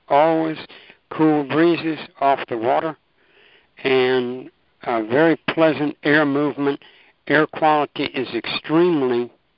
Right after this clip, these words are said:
stable at high quality all the time. Immense amounts of oxygen from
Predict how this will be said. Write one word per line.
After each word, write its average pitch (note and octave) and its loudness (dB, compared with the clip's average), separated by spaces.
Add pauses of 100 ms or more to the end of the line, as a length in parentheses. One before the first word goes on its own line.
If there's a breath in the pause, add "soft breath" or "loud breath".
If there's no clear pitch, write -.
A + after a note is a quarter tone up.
(600)
stable C3+ 0 (140)
at A#2 -6 (480)
high C#3 -2
quality C#3+ -2 (260)
all C#3 2
the B2 -6
time. C3 0 (1000 soft breath)
Immense C#3+ 2
amounts D3 0
of C3 -6 (260)
oxygen C3+ -2 (180)
from B2 -2